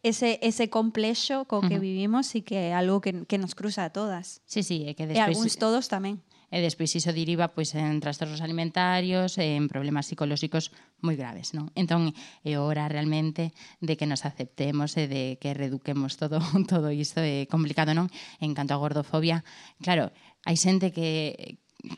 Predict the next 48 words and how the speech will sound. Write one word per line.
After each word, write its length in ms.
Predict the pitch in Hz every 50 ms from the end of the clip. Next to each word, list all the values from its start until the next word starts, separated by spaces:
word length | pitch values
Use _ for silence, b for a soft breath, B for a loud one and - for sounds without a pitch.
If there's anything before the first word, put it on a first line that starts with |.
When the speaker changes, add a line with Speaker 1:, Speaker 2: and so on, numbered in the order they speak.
| _
Speaker 2:
que 160 | - - - 151
critica 600 | 147 156 143 151 - - 254 262 - - 160 160
que 80 | - 165
se 80 | - 180
trate 300 | 165 175 170 165 180 175
este 160 | 165 - - 165
tema 300 | - 175 175 185 190 190
simplemente 540 | 180 - 196 185 165 175 170 170 170 165 185
polo 160 | 190 185 160
feito 160 | - 175 180 175 -
que 80 | 175
di, 240 | 160 160 185 185 156
"É 80 | 160 -
que 80 | 160
estades 240 | 156 - 190 214 208
defendendo 720 | 202 202 - - 180 170 175 175 185 202 214 214 214 233 226
a 160 | 208 175 156
cultura 400 | - 160 151 - 185 196 202 196
do, 320 | 165 143 139 139 - - - -
de 480 | - - 160 - - - 143 147 147
ser 160 | - - 143 139
gordo", 300 | - - 240 180 156 143
ou 240 | - 156 151 147 -
non 180 | 117 156 151 156 -
sei 160 | 180 165 147
exactamente 400 | - 147 143 147 151 143 - 143
que 80 | - 143
é 40 | 139
o 40 |
que 60 | - 151
<laughs> 80 | -
defendemos. 560 | - 170 - 208 208 233 240 214 190 170 156
Speaker 1:
Es 80 | 220 196
que, 160 | - 208 196
es 80 | 190 -
que 80 | -
é 80 | 214 165
Speaker 2:
Cando 160 | - - 165
Speaker 1:
moi 80 | 165 196
fuerte. 240 | 185 - - 185 - - _ _ _
Speaker 2:
non 240 | - 185 185 185 180
Speaker 1:
Sí. 80 | 196 190
Speaker 2:
ten 80 | 180
nada 240 | 180 180 170 170 160
que 80 | - 165
ver 160 | 151 147 139
con 160 | - 131 135 156 170
iso. 240 | 165 - - 139